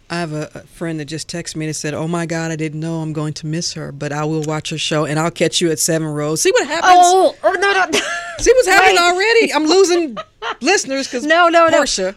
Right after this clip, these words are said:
Speaker 2: We can still listen to Rose
Speaker 1: Well,
Speaker 2: and, and
Speaker 1: I wanna
Speaker 2: then
Speaker 1: be on the
Speaker 2: listen to,
Speaker 1: show.
Speaker 2: and Fox. I will, well, then how are we going to do that?
Speaker 1: Well, that,
Speaker 2: We'll
Speaker 1: that's,
Speaker 2: figure that
Speaker 1: we'll
Speaker 2: out.
Speaker 1: figure it out.
Speaker 2: We've got some other days that we shoot.
Speaker 1: What has,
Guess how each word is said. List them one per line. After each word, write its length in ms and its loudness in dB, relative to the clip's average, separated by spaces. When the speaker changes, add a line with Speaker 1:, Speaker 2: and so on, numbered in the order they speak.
Speaker 2:
We 100 -2
can 160 -4
still 420 -2
listen 380 -4
to 140 -6
Rose 460 -2
Speaker 1:
Well, 100 -6
Speaker 2:
and, 0 -
and 60 -10
Speaker 1:
I 80 0
wanna 140 0
Speaker 2:
then 80 2
Speaker 1:
be 100 4
on 60 4
the 40 2
Speaker 2:
listen 220 -2
to, 80 -6
Speaker 1:
show. 60 0
Speaker 2:
and 120 -4
Fox. 320 -2
I 120 -6
will, 240 -6
well, 180 -2
then 140 -4
how 120 -4
are 60 -4
we 100 -6
going 200 -4
to 80 -8
do 200 -4
that? 400 -8
Speaker 1:
Well, 200 -10
that, 220 -14
Speaker 2:
We'll 140 0
Speaker 1:
that's, 100 -4
Speaker 2:
figure 220 -2
that 160 -4
Speaker 1:
we'll 100 -6
Speaker 2:
out. 60 -14
Speaker 1:
figure 240 -8
it 80 -12
out. 260 -14
Speaker 2:
We've 160 -2
got 180 -2
some 160 -6
other 160 -6
days 260 -10
that 100 -12
we 80 -12
shoot. 380 -18
Speaker 1:
What 360 -4
has, 680 -8